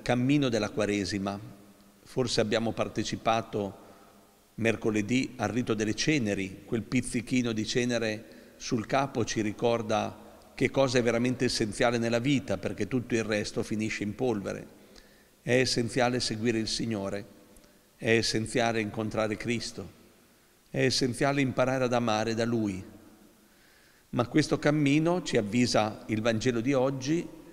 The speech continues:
il Vangelo della prima domenica, è un cammino faticoso, è un cammino di lotta. La Chiesa ci invita ad andare insieme a Gesù nel deserto quaresimale. Quaranta giorni sono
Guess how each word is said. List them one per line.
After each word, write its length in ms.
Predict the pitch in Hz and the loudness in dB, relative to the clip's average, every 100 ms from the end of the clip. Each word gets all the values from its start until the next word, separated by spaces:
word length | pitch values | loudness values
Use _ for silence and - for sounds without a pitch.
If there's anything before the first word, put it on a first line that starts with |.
| - - - - - | -20 -20 -20 -20 -10
il 120 | 104 | -4
Vangelo 380 | 107 104 113 127 | -2 2 2 2
della 180 | 110 - | 0 0
prima 220 | 127 120 | 0 2
domenica, 680 | 151 120 107 113 - 135 - - | 2 2 2 -2 -4 -6 -6 -10
è 100 | - | 0
un 120 | 131 | 0
cammino 480 | 123 143 139 110 110 | 2 0 2 0 0
faticoso, 720 | 110 131 147 - 104 95 98 | -2 -4 -4 -4 -4 -4 -4
è 20 | |
un 120 | 113 127 | -4 0
cammino 320 | 139 156 170 | 0 2 0
di 120 | 156 | 2
lotta. 500 | 156 95 - - 107 - - - - - _ - | 2 0 -4 -12 -12 -12 -20 -20 -20 -20 _ -2
La 100 | 120 | 0
Chiesa 280 | 117 165 170 | 2 4 4
ci 140 | - | 2
invita 540 | 143 127 170 180 175 - | 0 0 0 2 0 2
ad 180 | 135 131 | 2 4
andare 420 | 131 135 170 160 | 2 2 2 2
insieme 360 | 123 - 160 | 0 2 0
a 20 | 143 | 2
Gesù 240 | 123 139 | 0 2
nel 240 | 160 127 | 2 2
deserto 540 | 117 117 139 151 139 123 | 2 2 2 2 -2 -2
quaresimale. 760 | 127 117 110 113 104 92 92 - | 0 0 0 -2 -2 -2 -6 -4
Quaranta 400 | 104 104 107 123 | -2 0 -2 -4
giorni 440 | 117 156 160 131 98 - - - - - - | 0 0 0 -4 -6 -14 -20 -20 -20 -20 -20
sono 640 | - - 113 107 - - | -8 -2 0 -2 -4 -14